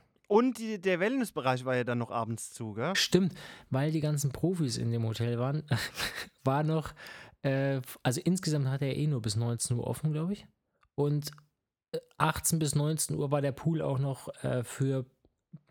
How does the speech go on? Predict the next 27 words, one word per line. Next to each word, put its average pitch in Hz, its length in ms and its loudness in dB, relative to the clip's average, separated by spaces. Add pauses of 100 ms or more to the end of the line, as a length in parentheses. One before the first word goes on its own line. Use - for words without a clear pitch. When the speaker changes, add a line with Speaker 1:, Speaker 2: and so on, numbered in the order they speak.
(100)
Speaker 2:
Pro 151 380 0
Athletes 139 680 -2
Training 139 600 0
reserviert. 107 600 -4 (580)
Speaker 1:
Mhm. 107 380 -14 (420)
Speaker 2:
Ja, - 120 -2 (320)
also 104 340 -4 (260)
konnte 117 200 -2
ich 110 80 -2
noch 113 60 -2
nicht 107 120 -2
mal 110 120 -2
schwimmen 107 260 -2
gehen. 98 180 -2 (2500)
Ja. 95 220 -4 (460)
Ein 123 120 2
Wellnessbereich, 117 580 0
der 110 100 -4
aber 98 100 -4
um 90 60 -4
neunzehn 110 420 -2
Uhr 104 60 -2
zumacht, 135 440 -2
ist - 100 -4
auch - 200 -6
komisch, 92 360 -4
oder? 127 260 -4